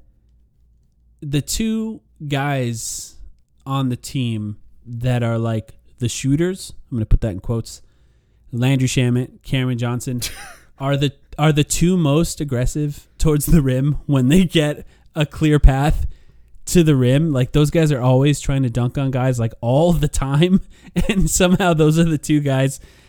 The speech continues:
that are considered shooters. It'd be nice if they had their shots back. Neither of them bad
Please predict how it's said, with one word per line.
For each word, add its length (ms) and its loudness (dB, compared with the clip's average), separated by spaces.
that 180 0
are 80 0
considered 440 0
shooters. 320 -2
It'd 100 -4
be 60 -4
nice 260 -2
if 80 -4
they 140 0
had 120 2
their 100 -2
shots 280 -2
back. 280 -6
Neither 280 2
of 100 0
them 140 -6
bad 600 -2